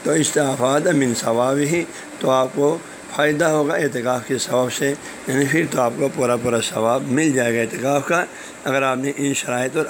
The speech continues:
ارکان پر مشتمل اعتکاف کیا جو شاہ سے نے بیان فرمایا۔ اگر ان سے ہٹ کر آپ انہیں منمانی اعتکاف کریں گے،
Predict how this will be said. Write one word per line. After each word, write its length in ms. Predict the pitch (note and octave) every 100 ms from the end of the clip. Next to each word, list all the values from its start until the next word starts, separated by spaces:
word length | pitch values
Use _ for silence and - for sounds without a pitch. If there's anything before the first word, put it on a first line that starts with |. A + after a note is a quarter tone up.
| C#3
ارکان 340 | A2+ C3 C3+
پر 180 | C#3 D#3+
مشتمل 540 | D3 B2 - B2+ C3+ C#3+
اعتکاف 440 | A#2+ A#2+ A2 A#2+ A2
کیا 240 | D3+ C3 B2+ - - - -
جو 100 | B2
شاہ 200 | - B2 -
سے 80 |
نے 160 | B2 B2
بیان 240 | A#2 A2+ A#2
فرمایا۔ 380 | A#2 A#2 A2+ A2+ G#2+ - - -
اگر 160 | C#3 D#3
ان 180 | E3+ F3+
سے 140 | F3
ہٹ 300 | F3+ F3+ F#3+ E3
کر 120 | E3+
آپ 160 | D#3 D3+
انہیں 180 | D#3 D3+
منمانی 520 | C#3+ C3+ C#3 C#3+ E3+
اعتکاف 480 | D3+ C3 A#2+ C3 B2
کریں 260 | C3+ D3
گے، 160 | D3+ E3